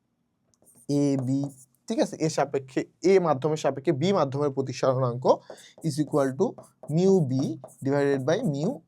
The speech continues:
a, অর্থাৎ শূন্য মাধ্যমের সাপেক্ষে বি মাধ্যমের প্রতিসরণাঙ্ক, শূন্য মাধ্যমের সাপেক্ষে এ মাধ্যমের প্রতিসরণাঙ্ক is equal to sine I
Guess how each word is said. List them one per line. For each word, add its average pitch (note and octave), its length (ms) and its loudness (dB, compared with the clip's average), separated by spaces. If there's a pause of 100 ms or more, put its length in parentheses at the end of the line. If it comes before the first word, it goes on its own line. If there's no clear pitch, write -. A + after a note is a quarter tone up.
(120)
a, D3 140 2 (200)
অর্থাৎ C3+ 200 -8
শূন্য C4+ 280 -2
মাধ্যমের D3 360 0
সাপেক্ষে C3 360 -4
বি C3+ 200 -2
মাধ্যমের E3 360 -2
প্রতিসরণাঙ্ক, B2 720 -6
শূন্য C#4 300 -2
মাধ্যমের C#3+ 320 0
সাপেক্ষে C3 480 -10
এ E4 100 2
মাধ্যমের D3 400 0
প্রতিসরণাঙ্ক A2+ 720 -10 (640)
is G3 100 -2
equal F#3 400 4
to G#3 80 0 (580)
sine G3 420 2 (580)
I F3 340 8